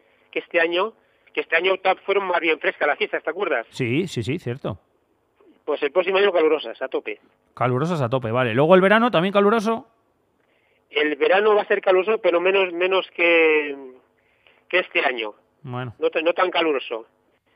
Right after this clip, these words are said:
Speaker 1: El verano, a ver que te lo mire el verano, ¿cuándo va a venir el, así la ola de calor? Pues la que te he dicho, la de, la de San Juan, va a ser la, la primera ola.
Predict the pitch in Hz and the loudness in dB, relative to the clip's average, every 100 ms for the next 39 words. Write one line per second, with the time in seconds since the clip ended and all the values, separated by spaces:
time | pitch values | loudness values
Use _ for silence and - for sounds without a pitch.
0 | _ _ _ _ _ - 135 139 135 160 | _ _ _ _ _ -8 -6 -4 0 0
1 | 180 170 175 160 - 165 160 151 147 165 | 2 4 4 0 -4 -4 0 -2 -2 -2
2 | 170 165 151 151 165 175 175 - 160 156 | 2 2 2 0 0 0 -2 -2 -4 0
3 | 156 156 147 147 143 139 - 147 143 156 | 0 0 -2 -4 -4 -6 -8 -8 -4 -2
4 | 143 143 147 143 175 214 _ _ _ _ | -2 -4 -4 2 2 2 _ _ _ _
5 | _ _ _ - 143 143 143 156 180 190 | _ _ _ -10 -4 -2 -2 0 0 0
6 | 165 147 143 151 135 139 135 135 139 190 | 0 2 2 0 -2 -2 -2 -6 -4 0
7 | 208 240 254 165 160 156 160 156 170 151 | 0 -2 -10 -6 -4 -2 -2 0 0 0
8 | 151 151 170 156 165 185 196 | -2 -4 2 4 4 2 0